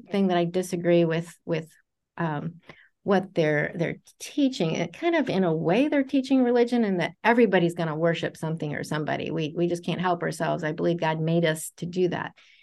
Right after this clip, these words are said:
And so they're teaching kids to have, um, personal sovereignty in a way that,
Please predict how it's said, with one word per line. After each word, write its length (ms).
And 140
so 160
they're 160
teaching 460
kids 280
to 100
have, 380
um, 460
personal 400
sovereignty 1000
in 120
a 80
way 380
that, 480